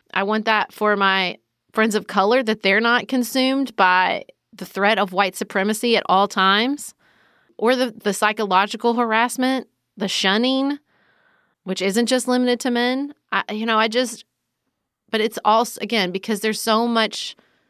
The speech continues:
intersection. It's so hard, and it's so heartbreaking, and it's so hard.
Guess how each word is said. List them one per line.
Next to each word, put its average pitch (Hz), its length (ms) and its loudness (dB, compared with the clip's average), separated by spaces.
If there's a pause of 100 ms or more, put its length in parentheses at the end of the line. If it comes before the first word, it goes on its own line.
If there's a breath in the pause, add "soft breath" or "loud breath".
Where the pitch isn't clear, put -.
(440)
intersection. 170 880 -4 (520)
It's 190 180 -10
so 214 760 0 (560)
hard, 202 680 -2 (240)
and 190 140 -4
it's - 180 -8
so 233 280 2
heartbreaking, 185 760 -4
and 185 100 -6
it's 190 200 -8
so 233 280 0
hard. 214 480 2